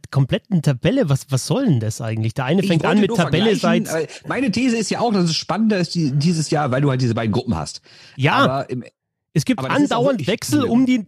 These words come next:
Speaker 1: um die Linien rum, weil es halt zwei Linien gibt. Das ist doch, das widerspricht sich doch gar nicht, was ich gesagt habe, was du sagst. Es gibt zwei Linien, weil es zwei Divisions, zwei Gruppen gibt und da gibt's die Wechsel und dann, und sonst gibt's selten Wechsel zwischen neu-, ja gut, wa-, was weiß ich.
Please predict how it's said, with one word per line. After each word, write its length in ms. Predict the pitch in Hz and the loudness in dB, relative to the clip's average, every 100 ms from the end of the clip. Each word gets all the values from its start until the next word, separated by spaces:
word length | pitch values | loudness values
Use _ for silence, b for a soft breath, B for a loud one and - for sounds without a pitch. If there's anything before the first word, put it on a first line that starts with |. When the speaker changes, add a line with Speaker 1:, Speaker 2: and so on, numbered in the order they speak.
| - | -2
Speaker 1:
um 160 | 226 | 2
die 80 | 233 | 4
Linien 380 | 214 269 285 190 | 4 4 4 4
rum, 180 | 143 147 | 2 2
weil 120 | 170 | 2
es 80 | 185 | 0
halt 120 | 196 | -2
zwei 240 | - 233 | -2 -2
Linien 420 | 214 247 285 220 123 | 0 2 4 4 2
gibt. 340 | 120 - - _ _ _ _ _ | -2 -6 -20 _ _ _ _ _
Das 160 | 156 175 | -2 -2
ist 140 | 214 | -2
doch, 140 | 214 - | -4 -4
das 340 | 143 170 165 | -4 -2 -2
widerspricht 420 | 160 180 - 262 - | 0 0 0 -2 0
sich 80 | |
doch 160 | 220 147 | 0 0
gar 140 | 135 | 0
nicht, 120 | 127 131 | 2 2
was 120 | 139 | 2
ich 100 | 139 | 0
gesagt 320 | 139 135 131 | 0 0 0
habe, 100 | 123 | 0
was 140 | 123 | 0
du 120 | - 127 | 0 0
sagst. 200 | 123 120 | 0 0
Es 80 | |
gibt 160 | 185 - | -2 -4
zwei 260 | - 175 185 | -4 0 2
Linien, 240 | 233 233 | 2 2
weil 80 | 170 | 2
es 80 | - | 0
zwei 220 | 165 180 | -2 0
Divisions, 400 | 180 - 226 - | 0 -2 -2 -2
zwei 240 | - 170 | 0 0
Gruppen 380 | 151 202 - 233 | 2 -2 0 0
gibt 240 | 220 220 | 0 -2
und 180 | - 208 - B B B | 0 -2 -2 B B B
da 120 | 170 | 0
gibt's 200 | 196 - | 0 0
die 140 | 214 | 0
Wechsel 260 | - - 175 | 0 0 2
und 200 | 135 123 | 2 2
dann, 180 | 170 185 | 0 2
und 120 | 160 | 2
sonst 200 | 185 196 | 0 0
gibt's 360 | 202 - - | -6 -6 -10
selten 380 | 160 165 226 214 | 0 0 2 0
Wechsel 300 | 185 180 220 | 0 0 -2
zwischen 260 | - 190 160 | 0 2 4
neu-, 160 | 143 170 | 2 0
ja 260 | 120 151 156 | -6 -6 -4
gut, 260 | 139 165 151 - | 0 0 0 -10
wa-, 160 | - 117 | -14 -6
was 240 | 135 139 | -6 -4
weiß 240 | 139 120 - _ - | -2 -4 -4 _ -8
ich. 280 | 135 - | -8 -8